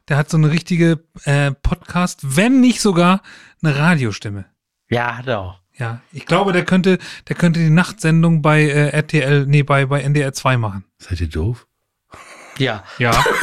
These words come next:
Speaker 1: das können wir bestätigen. Nee, aber f-, find ich, find ich schon. Also das, also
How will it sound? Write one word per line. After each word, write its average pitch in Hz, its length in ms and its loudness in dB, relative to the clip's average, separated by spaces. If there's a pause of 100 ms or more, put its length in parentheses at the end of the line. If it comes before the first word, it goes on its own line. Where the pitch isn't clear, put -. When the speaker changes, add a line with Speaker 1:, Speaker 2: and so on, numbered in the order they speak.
(640)
Speaker 1:
das 135 200 2
können 160 200 2
wir 156 120 4
bestätigen. 135 680 0 (540)
Nee, 208 120 2
aber 220 100 2
f-, - 180 -10 (120)
find 208 240 0
ich, - 160 -2
find 208 220 -2
ich - 80 -4
schon. 147 280 -4
Also 123 180 -4
das, 139 280 -6
also 135 360 -4